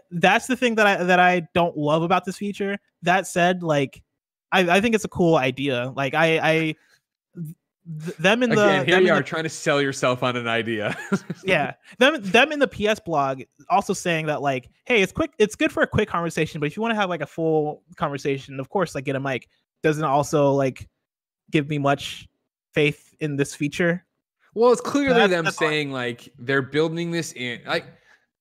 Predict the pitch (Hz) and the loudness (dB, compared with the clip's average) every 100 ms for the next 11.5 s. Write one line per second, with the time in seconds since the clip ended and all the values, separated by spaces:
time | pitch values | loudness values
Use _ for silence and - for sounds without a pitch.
0 | _ _ _ _ - 151 - 143 - - | _ _ _ _ -18 -16 -14 -14 -16 -20
1 | _ - 175 175 - - 214 208 196 185 | _ -8 -8 -6 -6 -4 -2 -2 -2 -2
2 | 185 _ _ _ _ _ _ - _ _ | -4 _ _ _ _ _ _ -20 _ _
3 | _ _ - 170 165 190 220 - 156 143 | _ _ -4 -4 -2 -2 -2 -4 -4 -4
4 | 143 120 123 131 123 110 104 - 82 _ | -4 -6 -4 -4 -6 -10 -12 -14 -20 _
5 | _ _ _ _ _ _ _ _ 131 147 | _ _ _ _ _ _ _ _ -2 -2
6 | 147 143 - 180 180 - 151 117 101 98 | -4 -8 -8 -4 -4 -2 -2 -2 -4 -10
7 | - _ _ _ _ _ _ _ _ - | -14 _ _ _ _ _ _ _ _ -8
8 | 127 127 139 151 143 123 123 120 123 143 | -8 -6 -8 -8 -6 -6 -6 -2 -2 -2
9 | 117 101 123 110 104 - 127 113 - 113 | -4 -10 -10 -10 -12 -10 -8 -8 -8 -8
10 | 117 104 101 95 87 85 87 - - _ | -10 -10 -16 -16 -16 -18 -20 -20 -20 _
11 | _ 135 165 131 120 | _ -2 0 2 -2